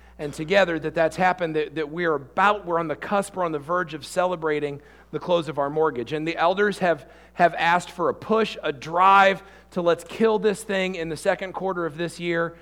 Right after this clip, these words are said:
Let's finish this off. And so I wanna encourage you to be in prayer. Um, first of all, just a blanket prayer that God would allow us to be finished with this mortgage, that God would allow us to move on from it, that God would allow us to put it to rest.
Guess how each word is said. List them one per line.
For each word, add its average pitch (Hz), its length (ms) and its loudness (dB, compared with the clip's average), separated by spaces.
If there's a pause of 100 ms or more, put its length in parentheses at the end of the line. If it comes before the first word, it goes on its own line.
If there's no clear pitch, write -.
(160)
Let's 147 160 -8
finish 202 400 -4
this 180 220 -6
off. 160 260 0
And 170 100 -6
so 170 120 0
I 160 80 2
wanna 156 180 -4
encourage 190 420 -4
you 196 80 -6
to 170 80 -8
be 151 140 -4
in 135 140 -8
prayer. 185 500 0 (300)
Um, 147 340 2 (380)
first 185 240 -2
of 175 100 -2
all, 180 420 2 (200)
just 160 180 -8
a 143 60 -2
blanket 170 420 -4
prayer 160 240 0
that 131 140 -10
God 156 240 0
would 151 80 -2
allow 147 380 0
us 151 160 -2
to 147 100 -10
be 131 100 -10
finished 180 460 -6
with 151 120 -12
this 151 200 -10
mortgage, 117 420 -10
that 123 120 -12
God 139 200 -2
would 139 100 -6
allow 139 300 -2
us 135 140 -6
to 156 100 -10
move 151 300 -6
on 156 200 -4
from 113 220 -10
it, 101 60 -12
that 127 80 -14
God 139 220 -4
would 147 100 -6
allow 143 260 -2
us 127 140 -6
to 131 100 -12
put 151 180 -10
it 143 100 -16
to 135 100 -14
rest. 117 520 -10